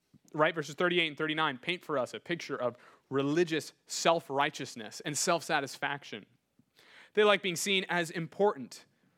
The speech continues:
being well thought of and respected. They like the box seats at all the important social functions.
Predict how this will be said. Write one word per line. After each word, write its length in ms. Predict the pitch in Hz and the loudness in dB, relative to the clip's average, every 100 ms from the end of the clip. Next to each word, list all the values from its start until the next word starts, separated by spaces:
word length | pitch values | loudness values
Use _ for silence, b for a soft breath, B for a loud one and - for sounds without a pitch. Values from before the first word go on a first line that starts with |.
| _ | _
being 180 | 208 180 | -2 2
well 160 | 175 170 | 2 4
thought 260 | 196 180 | 4 6
of 120 | 143 156 | 4 0
and 160 | 156 | -6
respected. 600 | 151 - - 175 - 92 - _ _ _ _ _ _ _ _ | -6 -4 0 0 0 -16 -16 _ _ _ _ _ _ _ _
They 100 | 175 | 0
like 160 | 165 160 | 0 0
the 80 | 160 | 2
box 320 | 160 160 - | 4 2 -2
seats 300 | - 131 - | -6 -6 -4
at 120 | 147 | -4
all 220 | 160 151 | 0 0
the 80 | 151 | 0
important 400 | 139 120 143 135 | -4 -6 -8 -6
social 320 | - 139 - | -6 -6 -6
functions. 680 | 127 123 113 - - - - | -10 -12 -14 -16 -20 -20 -20